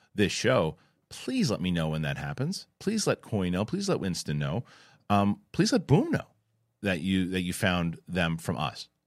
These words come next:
Um, yeah, I'd love to do more stuff with them. Wanna do more stuff with them. They're gonna be around for a very long time. And you've got two great books that you can go get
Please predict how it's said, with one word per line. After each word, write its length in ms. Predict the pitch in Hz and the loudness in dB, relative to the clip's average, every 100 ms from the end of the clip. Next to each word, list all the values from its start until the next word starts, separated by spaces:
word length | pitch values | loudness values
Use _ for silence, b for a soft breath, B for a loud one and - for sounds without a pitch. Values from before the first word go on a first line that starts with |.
| _ _ _ _ | _ _ _ _
Um, 500 | 92 92 90 90 90 - _ | 0 2 2 0 -4 -8 _
yeah, 280 | - 135 139 | 2 4 4
I'd 340 | 82 92 98 98 | 0 0 -2 0
love 300 | 113 135 139 | 4 4 4
to 100 | 117 | 2
do 120 | 113 | 4
more 200 | 104 98 | 4 2
stuff 260 | - 87 | 0 -2
with 120 | 90 87 | -2 0
them. 180 | 87 | 2
Wanna 180 | 95 131 | 4 4
do 140 | 123 101 | 4 2
more 180 | 90 | 2
stuff 300 | 82 87 82 | 0 -4 -4
with 80 | 82 | -4
them. 140 | 82 80 | -2 0
They're 100 | 90 | 0
gonna 120 | 98 | 0
be 100 | 92 | 2
around 280 | 90 92 82 | 2 0 0
for 140 | 78 | -4
a 40 | |
very 420 | 71 69 90 107 90 | -4 -2 -2 0 0
long 260 | 76 71 | -2 -2
time. 260 | 71 69 67 B B B B B B - | -4 -4 -6 B B B B B B 0
And 120 | 107 | 2
you've 120 | 107 | 6
got 240 | 123 117 - | 4 4 4
two 380 | 131 135 135 - - _ _ 123 | 4 6 4 -4 -20 _ _ -6
great 360 | 104 120 147 - - | 4 6 6 2 -12
books 320 | 151 143 143 | 2 4 4
that 80 | 90 | 0
you 80 | |
can 80 | 95 | 2
go 160 | 101 110 | 4 6
get 320 | 107 120 | 6 4